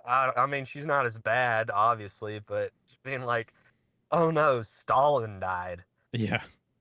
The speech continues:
Speaker 1: You know, people would be in the streets cheering. It's
Speaker 2: <laughs>
Speaker 1: not that bad, but you still, I don't, you know.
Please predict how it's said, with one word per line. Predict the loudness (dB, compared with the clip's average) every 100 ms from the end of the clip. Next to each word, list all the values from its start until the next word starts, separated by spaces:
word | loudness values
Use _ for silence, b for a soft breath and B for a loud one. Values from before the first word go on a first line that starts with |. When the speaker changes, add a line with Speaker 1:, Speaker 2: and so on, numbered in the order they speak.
| _ _
Speaker 1:
You | -2 0
know, | 2 0
people | 0 0 0
would | 0
be | 0 0
in | 0
the | -4
streets | -6 -8 -8 _ -8
cheering. | -2 0 0
It's | -4 -6
Speaker 2:
<laughs> | 0
Speaker 1:
not | 2 2 0 -2
that | -2 0
bad, | 2 2 2 2
but | -2 -6
you | -10
still, | -10 -6 -2
I | -2 -2
don't, | -4
you | -12
know. | -14 -18